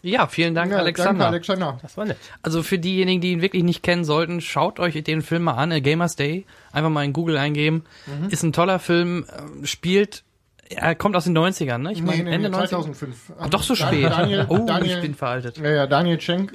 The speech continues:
Speaker 2: und Alexander Roth haben gemeinsam noch als Schüler, ähm, mit ein paar Euro und einer Kamera
Speaker 1: Genau.
Speaker 2: und ein paar ganz tollen Ideen, ähm, sich zusammengesetzt und haben in, in Kleinst und vor allem in toller Arbeit, ähm, diesen Film, äh, Gamer's Day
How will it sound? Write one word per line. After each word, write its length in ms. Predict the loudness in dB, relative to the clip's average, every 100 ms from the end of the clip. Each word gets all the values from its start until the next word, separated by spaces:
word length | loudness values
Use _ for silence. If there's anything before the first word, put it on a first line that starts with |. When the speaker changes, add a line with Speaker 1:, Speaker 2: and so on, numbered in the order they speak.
| -8
Speaker 2:
und 240 | -6 -4
Alexander 420 | -4 -4 -2 -2
Roth 240 | 0 0 2
haben 160 | 0
gemeinsam 460 | 0 2 2 2 -2 -6
noch 200 | -6 -6
als 180 | -8 -6
Schüler, 380 | -4 -2 -4 -6 _ _ _ _ _ _ -20 -6
ähm, 260 | 2 4 4
mit 140 | 0 0
ein 120 | 0
paar 340 | 2 4 2
Euro 480 | 0 -2 -2 -2 -4
und 220 | -6 -12 -8
einer 120 | -6
Kamera 500 | -4 0 2 2 0 -2 -10 -6
Speaker 1:
Genau. 220 | -2 -2 0
Speaker 2:
und 180 | -2 0
ein 40 |
paar 160 | 0 2
ganz 240 | 2 0
tollen 280 | 4 4 4
Ideen, 580 | 0 2 2 2 0 -8 _ _ -20 -20 -20 _ _ _
ähm, 320 | 2 2 4 2
sich 200 | -2 -2
zusammengesetzt 560 | -2 0 0 -2 -2
und 80 | 0
haben 200 | 2 2
in, 440 | 0 0 0 -4
in 340 | -4 -2 -2 -2
Kleinst 500 | 2 2 2 -4 -8
und 240 | -4 -4
vor 200 | -4 0
allem 260 | 2 2 -2
in 220 | -6 -4
toller 220 | 0 2
Arbeit, 800 | 2 2 2 4 4 2 -8 -12 -4
ähm, 320 | -4 -4 -8
diesen 360 | -6 -4 -4 -6
Film, 500 | -2 0 0 -4 -6
äh, 360 | -6 -4 -4
Gamer's 340 | -2 -2 -2 -6
Day 240 | -6 -6